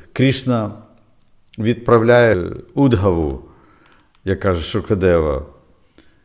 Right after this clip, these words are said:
Він каже про Удгаву, що Удгава був най-, найліпшим, найкращим радником династії Врішні.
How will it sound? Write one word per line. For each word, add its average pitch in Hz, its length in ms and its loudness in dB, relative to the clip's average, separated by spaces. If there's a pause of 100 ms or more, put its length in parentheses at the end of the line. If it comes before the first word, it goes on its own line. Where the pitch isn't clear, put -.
(800)
Він 110 180 0
каже 117 300 4
про 113 240 0
Удгаву, 107 800 2
що - 260 -6
Удгава 113 460 0
був 98 460 -2 (420)
най-, 117 480 2
найліпшим, 120 840 2
найкращим 110 840 -2 (1080)
радником 98 840 2 (400)
династії 92 800 -2
Врішні. - 500 -10